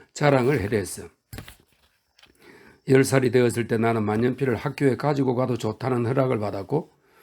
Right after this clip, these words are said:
선생님도 그것으로 필기를 해도 좋다고 말씀하셨어. 그러나 이듬해 육 학년이 되자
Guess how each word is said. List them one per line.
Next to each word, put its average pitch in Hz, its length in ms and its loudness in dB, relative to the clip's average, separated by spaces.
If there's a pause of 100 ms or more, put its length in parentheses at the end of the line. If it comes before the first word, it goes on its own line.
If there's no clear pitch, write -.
(160)
선생님도 139 600 2
그것으로 127 500 -2
필기를 127 460 -4
해도 110 180 -4
좋다고 113 400 -6
말씀하셨어. 101 720 -8 (680)
그러나 117 300 4
이듬해 117 400 0
육 123 160 -2
학년이 123 340 2
되자 113 380 -2